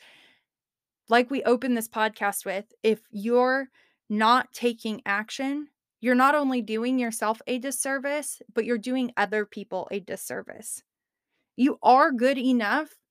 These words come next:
to do the things that you say you want to do, because there are people out there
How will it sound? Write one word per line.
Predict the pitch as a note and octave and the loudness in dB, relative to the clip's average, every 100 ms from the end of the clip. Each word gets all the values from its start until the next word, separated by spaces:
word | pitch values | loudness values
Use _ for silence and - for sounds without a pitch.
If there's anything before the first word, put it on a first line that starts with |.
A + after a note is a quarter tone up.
| _ _ _ | _ _ _
to | - B3+ | -4 -4
do | G3 B3 C4 | 0 0 0
the | C#4+ | -4
things | - C4 B3 B3 | -2 0 2 0
that | A#3 G3+ | -2 -2
you | A3+ | -4
say | A3+ - G#3+ | -4 -2 0
you | A3+ A3+ A3 | 0 -2 -4
want | F#3+ G3 - | -2 -4 -6
to | - | -12
do, | G3 F#3 F#3 A#3+ D#4+ _ _ _ _ _ | -12 -10 -6 -6 -6 _ _ _ _ _
because | A#3 C4 | -2 0
there | A#3+ C4+ | 2 2
are | - A#3+ C4+ B3+ | 4 4 4 0
people | - C4 B3+ C4+ - | -4 -4 -2 -4 -2
out | F#3+ A3+ A#3+ | 0 0 -2
there | C#4+ D#4+ E4+ | -4 -4 -6